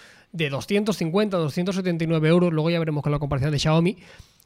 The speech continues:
para mí este teléfono, a título personal, tiene muchos argumentos en contraposición de otros teléfonos de la, de la competencia, ¿no? Igual hay mucha gente que no quiere un procesador de lo último, lo último, porque no juega. Entonces, si no juegas,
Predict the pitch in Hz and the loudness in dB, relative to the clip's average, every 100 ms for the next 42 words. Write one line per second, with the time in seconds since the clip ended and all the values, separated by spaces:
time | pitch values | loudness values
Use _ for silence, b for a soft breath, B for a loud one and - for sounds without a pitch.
0 | B - 175 180 233 285 269 285 240 175 | B 4 4 6 6 6 8 8 6 4
1 | 220 240 214 196 240 277 277 320 254 240 | 6 6 4 4 2 4 2 4 4 2
2 | 175 165 147 170 269 214 175 165 160 160 | 0 0 0 0 0 0 0 0 2 4
3 | 156 143 175 165 156 143 165 147 143 139 | 4 6 6 4 2 0 0 2 0 -2
4 | 139 131 135 143 135 131 131 135 165 196 | -2 -2 -4 -6 -6 -6 -8 -4 -2 -2
5 | 143 190 - B B B B - - 180 | -4 -6 -10 B B B B -18 -6 0
6 | 160 277 294 233 202 208 180 165 175 165 | 4 4 4 4 4 4 4 2 2 2
7 | 156 156 135 156 156 151 156 160 156 147 | 2 2 2 2 2 2 2 2 0 0
8 | 196 220 147 127 147 190 - 269 170 - | 2 0 2 0 4 4 6 6 6 0
9 | 165 185 233 - - - 147 160 180 165 | -4 -2 -2 -2 -4 0 4 6 6 6
10 | 135 117 | 4 2